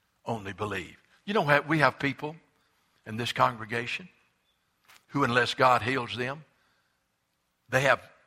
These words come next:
what the world terms as terminal illnesses. And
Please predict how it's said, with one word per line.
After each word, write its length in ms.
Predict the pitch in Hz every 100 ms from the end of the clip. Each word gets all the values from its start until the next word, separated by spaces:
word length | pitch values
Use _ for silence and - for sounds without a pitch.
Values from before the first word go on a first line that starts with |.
| _
what 240 | - 131 -
the 60 | 110
world 360 | 123 143 131
terms 460 | - 143 120 117 104
as 300 | 104 95 - _ _ _ _
terminal 580 | - 131 120 120 123 131 _ _
illnesses. 680 | 120 113 110 113 135 135 - - _ _ _ _ _ _ _ _ _ _ _ _ _ -
And 180 | 147